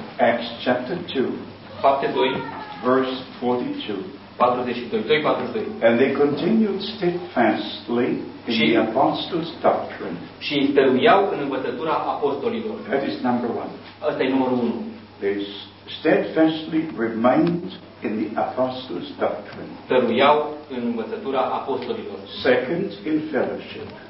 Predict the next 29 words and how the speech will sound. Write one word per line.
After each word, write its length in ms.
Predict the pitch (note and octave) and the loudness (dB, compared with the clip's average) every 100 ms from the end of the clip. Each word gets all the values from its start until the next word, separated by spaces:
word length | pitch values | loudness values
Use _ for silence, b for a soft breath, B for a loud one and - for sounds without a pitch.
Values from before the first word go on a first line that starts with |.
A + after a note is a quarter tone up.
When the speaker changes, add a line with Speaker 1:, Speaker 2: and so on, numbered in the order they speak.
| B | B
Speaker 2:
Apoi, 220 | - C#3 B2 - - - C#3 | 2 4 2 0 -8 -6 -2
în 80 | B2 A2+ | -2 -2
legătură 360 | A2+ A2+ - - - | -2 -2 0 -2 -2
frățească. 440 | - - - C#3+ C#3+ - C#3 | -4 -4 -8 -6 -6 -2 2
Speaker 1:
Third, 360 | C#3+ F3 F#3 - - | 6 6 4 -2 -8
in 60 | A2 G2 | -8 -8
the 80 | G#2 G2 - - - | -8 -10 -14 -18 -2
breaking 320 | B2 C3 D3+ D3 | 2 2 0 -2
of 40 | C#3+ C3 | -2 0
bread, 200 | - - B2+ | 0 0 -4
which 140 | A#2 G#2+ | -6 -6
is 40 | - | -6
the 60 | A2+ A2 | -4 -2
Lord's 240 | - - - | -2 -4 -6
Supper. 260 | G2+ - - - C3+ | -6 -8 -12 -4 -2
Speaker 2:
În 140 | C3 B2+ | 0 0
al 60 | D3 | 2
treilea 220 | D#3 - | 4 4
rând, 120 | D3+ D3 | 4 -2
frângerea 320 | C#3+ C#3 B2 C3+ | -4 0 0 0
pâinii, 240 | C3+ C3 B2 | -4 -2 0
care 120 | A#2 A2+ | 0 -2
este 140 | A2+ - | -6 -8
cina. 200 | B2 D#3 E3+ - - B2 | -4 -4 -4 -8 -8 -2
Speaker 1:
And 100 | A#2 G2+ - | -2 -2 0
then 140 | B2+ D#3 E3 - | 0 0 -2 -4
in 80 | C3+ C#3 - | -4 -4 -4
prayers. 400 | A2 F#2+ F2 - | -4 -2 -6 -8
Speaker 2:
Și 60 | - | -6